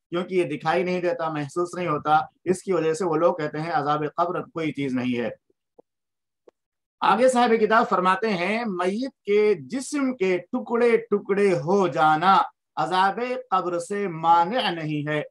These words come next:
यहाँ पे साहिब किताब ने एक बात बयान की है कि इंसान के जिस्म को अगर टुकड़े टुकड़े कर दिया जाए, यानी किसी का एक्सीडेंट हो जाए या किसी के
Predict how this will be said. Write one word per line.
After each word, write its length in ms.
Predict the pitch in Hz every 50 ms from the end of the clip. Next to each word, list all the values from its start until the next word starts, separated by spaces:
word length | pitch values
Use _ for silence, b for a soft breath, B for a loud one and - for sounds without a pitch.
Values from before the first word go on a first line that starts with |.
| _ _ _ _ _ _ _ _ _ _ _ _ -
यहाँ 320 | 123 139 175 180 202 220 214
पे 280 | 196 175 170 165 151
साहिब 340 | 143 170 170 175 175 180 180 160
किताब 360 | 170 131 165 165 156 147 151
ने 220 | 156 170 190 220 - _ _ _ _ _ -
एक 160 | 165 170 143
बात 240 | 156 175 196 208 -
बयान 300 | 170 170 175 170 165 165
की 200 | 147 190 214 226
है 240 | 208 190 185 190 214
कि 440 | 240 - _ _ _ _ - 190 202
इंसान 640 | 202 190 185 185 175 156 - 185 196 220 247 247 240
के 160 | 233 220 208 185
जिस्म 380 | 170 214 240 - 262 269 262
को 100 | 254 233
अगर 260 | 202 202 202 233 247 226 - _
टुकड़े 320 | - 214 214 240 247 269 262 269
टुकड़े 300 | 262 214 208 208 208 190
कर 180 | 175 175 170
दिया 220 | 160 156 160 147 135
जाए, 240 | 139 135 131 120 - -
यानी 180 | 135 160 190 190
किसी 240 | - 190 - 220
का 120 | 214 - 185
एक्सीडेंट 540 | 175 175 - 196 175 156 180 202 220 220 -
हो 120 | 196 175
जाए 280 | 160 156 151 143 139 - - _ _ _ _ -
या 120 | 151 170
किसी 280 | 170 175 185 - 220 220
के 180 | 220 202 196